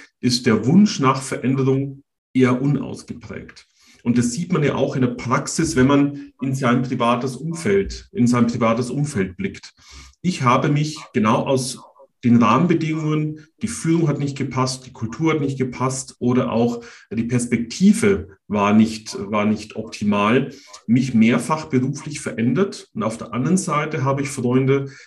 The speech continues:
die seit zehn, fünfzehn Jahren in der gleichen Unternehmung sind, dort zufrieden sind, weil es eben Möglichkeiten gab, sich weiterzuentwickeln, zu lernen,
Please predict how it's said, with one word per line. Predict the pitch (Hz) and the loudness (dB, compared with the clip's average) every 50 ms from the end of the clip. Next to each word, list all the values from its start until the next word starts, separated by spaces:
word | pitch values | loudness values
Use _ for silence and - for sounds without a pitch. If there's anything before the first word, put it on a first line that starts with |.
| _ _ - | _ _ 2
die | 120 120 | 4 4
seit | 120 117 113 110 110 113 113 - - - - _ _ - - _ | 4 4 4 4 4 2 0 -2 -6 -12 -18 _ _ -20 -20 _
zehn, | _ - - 127 131 147 151 160 143 | _ 0 4 6 6 6 4 0 -4
fünfzehn | - - 180 185 190 - - - - 139 120 | -4 0 2 2 2 2 0 -2 2 4 4
Jahren | 110 110 107 113 127 139 131 127 | 4 4 4 2 2 0 0 0
in | 120 | -2
der | 113 110 | -2 -2
gleichen | 110 - - 110 107 117 139 - - - 160 147 - | -4 -6 -6 -6 -4 -4 -4 -4 -6 -6 -6 -4 -2
Unternehmung | 131 131 127 - 107 110 113 123 165 165 175 175 165 | -2 -2 0 2 4 6 6 6 6 4 2 -2 -4
sind, | - - 180 95 196 208 - - - _ _ _ _ _ | -4 -2 0 2 2 0 0 -6 -16 _ _ _ _ _
dort | - 120 120 117 | 0 0 0 0
zufrieden | - 123 - - 127 143 160 - - 190 | -2 -6 -6 -4 -2 -2 0 0 0 0
sind, | - - 170 160 170 165 - - - - _ _ | 0 0 0 -2 -2 -2 -6 -10 -16 -20 _ _
weil | - 117 110 113 127 | -2 0 2 2 2
es | 131 131 | 2 0
eben | 120 120 117 117 | 0 0 2 4
Möglichkeiten | 113 117 120 120 - - - - - - 139 135 135 135 123 | 4 6 4 4 2 0 -4 -8 -6 -4 -4 -4 -4 -4 -2
gab, | 117 110 110 113 113 | -2 -2 -2 -2 -4
sich | - - 120 120 120 - - - _ _ _ _ _ - | -4 -4 -4 -4 -4 -8 -12 -20 _ _ _ _ _ -10
weiterzuentwickeln, | 101 104 107 120 131 131 170 - - 147 131 131 131 131 139 139 - - 143 135 139 139 139 - | -4 -2 0 0 0 0 -2 -4 -2 -2 0 0 0 -2 -4 -6 -6 -6 -6 -4 -4 -6 -8 -10
zu | - - - 123 107 | -8 -2 2 4 4
lernen, | 101 101 104 107 117 127 139 139 143 143 143 143 - | 4 4 4 4 4 2 2 2 2 2 0 -2 -4